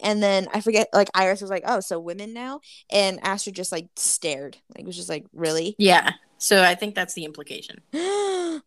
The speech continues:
Speaker 1: Exciting.
Speaker 2: Yes. Which is also why I'm very excited for that.
Speaker 1: Okay, I will fully read that book
Speaker 2: Mm-hmm,
Speaker 1: because
Speaker 2: mm-hmm.
Speaker 1: relatable. Okay.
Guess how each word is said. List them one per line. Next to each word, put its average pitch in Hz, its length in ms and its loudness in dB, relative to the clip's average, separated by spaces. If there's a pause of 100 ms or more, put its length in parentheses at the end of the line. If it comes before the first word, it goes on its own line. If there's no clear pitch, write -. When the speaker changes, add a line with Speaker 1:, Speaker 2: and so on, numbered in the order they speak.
(120)
Speaker 1:
Exciting. 247 1080 2
Speaker 2:
Yes. 226 560 0
Which 190 200 -6
is 202 120 -2
also 202 320 -4
why 160 120 -2
I'm 151 140 -8
very 120 200 -8
excited - 360 -12 (140)
for - 160 -16
that. - 200 -12 (1040)
Speaker 1:
Okay, 202 440 -4
I 202 160 -2
will 208 200 -8
fully 220 380 -6
read 190 220 -8
that 165 240 -2
book 110 220 -6
Speaker 2:
Mm-hmm, 185 80 -8
Speaker 1:
because 202 460 0
Speaker 2:
mm-hmm. 214 400 -2
Speaker 1:
relatable. 190 760 0 (140)
Okay. 202 340 -8